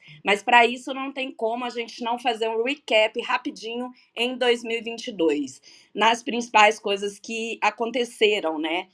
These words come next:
É, na verdade, nas principais coisas que foram previstas pelos especialistas ali em dois mil e vinte e dois, como a consolidação do Open Innovation, e efetivamente a gente teve um aumento de cinquenta e oito por cento em relação a dois mil e vinte e um,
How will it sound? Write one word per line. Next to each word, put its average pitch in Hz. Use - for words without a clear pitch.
É, 175
na 190
verdade, 202
nas 202
principais 220
coisas 240
que 262
foram 269
previstas 262
pelos 254
especialistas 233
ali 208
em 214
dois 208
mil 226
e 214
vinte 233
e 214
dois, 151
como -
a -
consolidação 247
do 226
Open 208
Innovation, 208
e 214
efetivamente 220
a 202
gente 202
teve 196
um 202
aumento 202
de 190
cinquenta 226
e 226
oito 220
por 190
cento 208
em 190
relação 190
a 185
dois 175
mil 190
e 185
vinte 185
e 190
um, 233